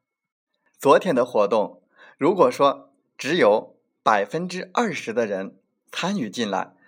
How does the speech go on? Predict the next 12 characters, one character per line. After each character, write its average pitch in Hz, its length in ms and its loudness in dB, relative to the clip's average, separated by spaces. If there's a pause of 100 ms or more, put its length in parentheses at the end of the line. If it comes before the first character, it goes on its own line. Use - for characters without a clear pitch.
(180)
我 120 120 2
想 104 340 -4 (300)
也 127 160 4
是 127 200 -2
成 117 260 -8
功 117 200 -4
的。 - 280 -8 (880)
因 135 160 0
为 131 120 2
很 98 260 -10
多 120 160 0
人 95 240 -10